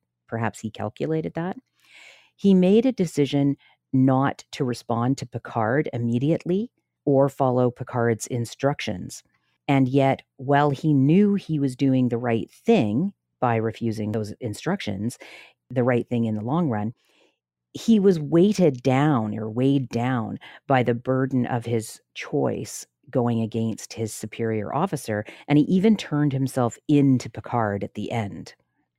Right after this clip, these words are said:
And that's where I really felt we saw that burden, right?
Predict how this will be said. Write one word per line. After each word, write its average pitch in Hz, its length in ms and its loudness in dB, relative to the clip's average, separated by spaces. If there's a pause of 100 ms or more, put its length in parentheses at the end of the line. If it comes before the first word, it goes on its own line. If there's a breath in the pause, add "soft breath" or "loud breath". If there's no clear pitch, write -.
(180)
And 151 140 2
that's 180 280 0
where 160 280 2
I 139 460 2 (320)
really 139 380 4
felt 120 360 -2
we 120 180 -2
saw 110 280 -4
that 104 260 -4
burden, 101 480 -12 (320)
right? 113 340 -2